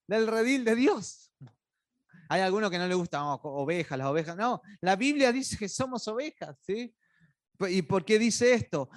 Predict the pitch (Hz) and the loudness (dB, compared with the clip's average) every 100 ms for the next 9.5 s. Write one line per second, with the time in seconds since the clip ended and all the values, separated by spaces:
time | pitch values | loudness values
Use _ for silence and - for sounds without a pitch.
0 | 233 196 240 - 233 277 294 240 226 262 | -6 2 4 6 4 4 4 2 0 0
1 | 254 247 220 220 262 254 220 - - _ | 0 0 -2 0 4 4 4 -4 -20 _
2 | _ _ _ _ - 139 311 330 240 175 | _ _ _ _ -4 4 6 6 6 2
3 | - 175 190 196 139 151 170 180 _ _ | 0 0 2 2 0 -6 -6 -8 _ _
4 | 214 214 302 - 247 240 269 - 302 262 | 0 4 4 2 -2 -2 -6 -4 -4 -4
5 | 147 120 _ _ _ _ _ _ _ _ | -10 -16 _ _ _ _ _ _ _ _
6 | _ _ - 220 262 269 - _ _ _ | _ _ -8 -4 -4 -6 -12 _ _ _
7 | 240 220 - 320 320 - 247 - 233 214 | 0 2 4 4 4 2 0 4 4 2
8 | - 233 - - 269 262 247 226 214 - | -2 -2 -2 0 2 2 2 -4 -6 -2
9 | 254 220 139 - | 0 -2 -4 -14